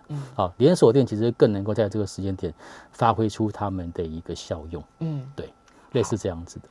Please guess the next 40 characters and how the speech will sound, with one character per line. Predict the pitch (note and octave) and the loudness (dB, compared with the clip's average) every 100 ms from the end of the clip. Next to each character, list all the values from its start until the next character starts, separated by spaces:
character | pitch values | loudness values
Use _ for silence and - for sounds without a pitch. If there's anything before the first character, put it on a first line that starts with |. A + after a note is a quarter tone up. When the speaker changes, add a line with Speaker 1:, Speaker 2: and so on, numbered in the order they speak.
| - | -20
Speaker 1:
所 | - A3 C4 | -2 2 2
以 | E4 C#4+ | 2 0
看 | F3 B3 A3 | -2 -2 -2
起 | F#3+ | -2
来 | |
你 | E3 | -4
选 | F#3+ - C3 | -4 -2 -4
择 | A2+ | -2
的 | D3+ F#3 D#3 | 2 2 2
指 | B2+ | 0
标 | - E3+ D#3+ | 0 2 2
不 | D#3+ E3+ | 0 -2
是 | F#3+ G#3 | -2 -2
说 | G3+ F#3+ F#3 - - _ _ | 2 2 2 -4 -20 _ _
我 | E3 | 2
先 | - A#3 | 4 2
看 | A3+ B3 E3+ | 2 0 2
哪 | A#2+ | 0
一 | - | 0
家 | C#3+ C#3+ | 2 2
公 | C#3 C#3 C#3 | 2 -4 -4
司， | - C3+ - - - | -4 -6 -8 -18 -6
你 | |
其 | E3 | -2
实 | G#3 | 0
重 | - B3+ | 2 2
点 | F#3+ | 0
就 | C3 E3+ | -2 -2
是 | E3+ | -4
看 | F3 F3+ | -4 -6
它 | D#3 D#3 | -4 -4
的 | C3+ - - _ _ | -4 -8 -20 _ _
大 | D4 B3+ E3+ | 2 2 -2
股 | - C3+ A2 - | -4 -4 -4 0
东 | F3+ D#3+ D#3+ | 2 2 0
的 | D3 G#2 | 0 0
持 | - - C3+ | -4 -4 -6
股 | - C3 | -4 -8
比 | - A#2 - | -6 -12 -4
例。 | D#3 C3+ | -4 -4